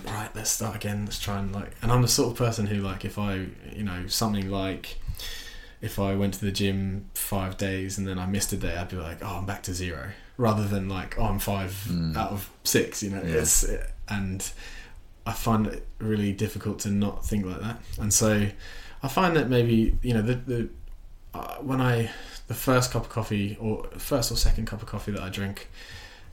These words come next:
Speaker 1: um, sometimes it's just like, I'm, you know, I'm doing my emails and whatever, and I'm just like, you know, sort of knocking it back, and, and it is kind of maybe for fuel at that stage, but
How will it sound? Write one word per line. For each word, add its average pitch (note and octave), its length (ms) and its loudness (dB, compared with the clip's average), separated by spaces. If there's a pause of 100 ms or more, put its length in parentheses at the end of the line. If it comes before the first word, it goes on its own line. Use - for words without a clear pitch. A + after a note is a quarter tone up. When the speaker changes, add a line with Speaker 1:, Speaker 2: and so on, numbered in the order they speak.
(100)
Speaker 1:
um, G2+ 460 -2
sometimes A#2+ 460 4
it's G2 140 0
just - 180 0
like, F#2+ 200 -2 (160)
I'm, G2+ 200 -4
you F#2+ 80 -4
know, F#2 40 -6
I'm G2+ 140 -8
doing G2 240 -2
my G2 100 -6
emails F#2 340 -6
and F#2+ 100 -6
whatever, F2+ 240 -8
and F2+ 100 -4
I'm F#2+ 100 -6
just F#2 120 -2
like, F#2 260 -6 (460)
you G2+ 80 -2
know, E2+ 100 -2
sort - 220 -2
of - 240 -6
knocking G2 340 -2
it - 100 -8
back, F2 400 -6
and, F2+ 280 -4
and F#2+ 120 -4
it - 140 -6
is G#2 320 0
kind F#2+ 260 -2
of F#2+ 120 -6
maybe F#2+ 260 -2
for G2+ 160 -6
fuel G2 340 -2
at - 80 -8
that F2 200 -6
stage, - 480 -4
but - 220 -8